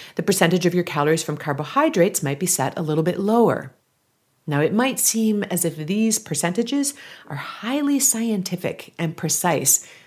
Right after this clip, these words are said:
but they're not. Virtually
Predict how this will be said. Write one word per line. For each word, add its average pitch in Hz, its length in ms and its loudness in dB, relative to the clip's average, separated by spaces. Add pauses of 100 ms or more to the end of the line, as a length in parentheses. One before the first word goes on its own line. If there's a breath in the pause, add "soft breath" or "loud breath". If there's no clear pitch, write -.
(240 loud breath)
but 170 220 0
they're 143 140 0
not. 123 400 -6 (400 loud breath)
Virtually 240 760 0